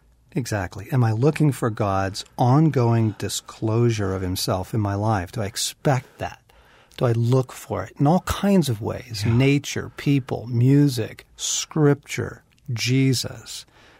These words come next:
Speaker 1: That's huge. That's absolutely huge. There's something else about Jesus that I think we gotta get straight here, and, and it's, it's an assumption about Jesus and an assumption about God, and, and that is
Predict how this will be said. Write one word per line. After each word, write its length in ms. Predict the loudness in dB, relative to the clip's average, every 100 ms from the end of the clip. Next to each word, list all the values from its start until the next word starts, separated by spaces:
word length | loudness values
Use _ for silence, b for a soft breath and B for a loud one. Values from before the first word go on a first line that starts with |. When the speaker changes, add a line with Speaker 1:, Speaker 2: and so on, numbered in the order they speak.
| b
Speaker 1:
That's 180 | -4 -4
huge. 420 | -10 -10 -16 -20 b b b b b b b b
That's 140 | 0
absolutely 400 | 0 0 -4 -8
huge. 360 | -8 -8 -8 -10 -16 B B B B B B B B B B 2
There's 200 | 4 4
something 280 | 4 6 6
else 180 | 4 4
about 240 | 2 2
Jesus 340 | 2 0 0 -2
that 100 | -4
I 60 |
think 220 | 0 2
we 60 | 2
gotta 200 | 2 0
get 140 | 0
straight 340 | -2 2 2 2
here, 260 | -2 -4 -4
and, 200 | -6 -6 -4
and 80 | -4
it's, 260 | -4 -6 -4
it's 140 | 0
an 80 | 0
assumption 400 | 2 2 2 2
about 220 | 0 -2
Jesus 400 | -4 -4 -4 -2
and 80 | -2
an 60 | -2
assumption 420 | -2 -2 -2 -2
about 300 | -2 -2 -2
God, 440 | -2 0 0 -2 -2
and, 260 | -2 -2 _ b b b b
and 220 | -2 0
that 240 | 0 0 0
is 500 | 0 -2 -4 -8